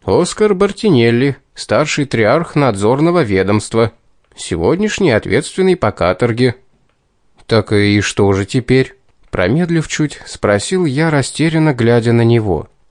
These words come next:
«Да ничего», легкомысленно пожал он плечами. «Эйр Риатис на службу обыкновенно к девяти часам прибывает, так что нужно лишь немножко его подождать». «Вот как?»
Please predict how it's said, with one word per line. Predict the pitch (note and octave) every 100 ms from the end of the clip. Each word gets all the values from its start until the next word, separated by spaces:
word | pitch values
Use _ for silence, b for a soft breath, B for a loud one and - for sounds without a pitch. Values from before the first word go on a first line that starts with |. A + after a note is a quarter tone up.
| _ _ -
«Да | A2+ C3+
ничего», | C3+ A#2 - G2+ F#2 - - _
легкомысленно | A#2 C3 - B2+ B2 A#2+ A#2+ A#2
пожал | A2+ A#2 A2+ A2+
он | A2+ G#2+
плечами. | A2 - A2+ G#2+ G#2 G2+ _ _ _ -
«Эйр | A#2 B2+ A#2+
Риатис | A2 B2+ F#3 F#3+ - - - -
на | C3 D#3
службу | - A#3 E3+ D#3+
обыкновенно | D3 C3+ C3 B2 B2 E3+ D3 C3+
к |
девяти | A#2+ C3 C3 C#3+
часам | C3 C3+ - A#3+ G#3+
прибывает, | A#2 G2+ G#2 F#2 F2+ F2+ - - _ _ -
так | - A#3+
что | - F#3
нужно | C#3 G3 F#3+
лишь | C3+ D3+ F#3+ C#3
немножко | A2 B2+ F#3 -
его | G2+ F2+ D#3+
подождать». | A#2 F#2+ F#2 F2+ G#2 B2+ - - _ _ _ _ _ _ _ _ -
«Вот | F#2+ F#2 B2+ D#3
как?» | - C#3 - -